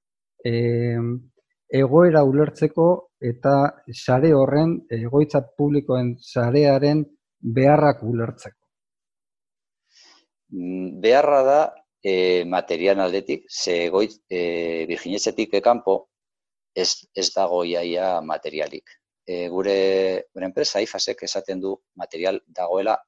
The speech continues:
Speaker 2: eh, egoitza guztietan. Baina, eh, goi-, dago, igual ag-, agian badago, egon badago, baina, eh, ez da banatzen. Ze protokoloa, haien ustez, da, eh, bakarrik erabiltzeko, eh,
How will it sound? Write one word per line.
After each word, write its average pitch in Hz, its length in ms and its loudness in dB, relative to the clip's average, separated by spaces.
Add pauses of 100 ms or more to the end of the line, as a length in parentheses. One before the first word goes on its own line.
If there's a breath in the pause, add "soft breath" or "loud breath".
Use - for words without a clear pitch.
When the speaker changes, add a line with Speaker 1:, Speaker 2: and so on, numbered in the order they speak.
(140)
Speaker 2:
eh, 82 220 -12 (140)
egoitza 82 340 -10
guztietan. 95 540 -10 (920 soft breath)
Baina, 135 540 4
eh, 92 300 0
goi-, 90 180 0 (220)
dago, 98 580 0 (320)
igual 92 260 0
ag-, 87 220 -4
agian 90 460 -8
badago, 82 400 -2 (340)
egon 87 180 -14
badago, 90 340 -2
baina, 87 340 -6 (300)
eh, 98 600 -2
ez 117 160 -2
da 151 100 6
banatzen. 98 600 0 (100)
Ze - 240 -4
protokoloa, 127 880 4 (380)
haien 85 280 -10
ustez, 110 520 -6 (680 soft breath)
da, 107 420 4
eh, 95 420 2
bakarrik 135 500 2
erabiltzeko, 120 840 2
eh, 85 540 -4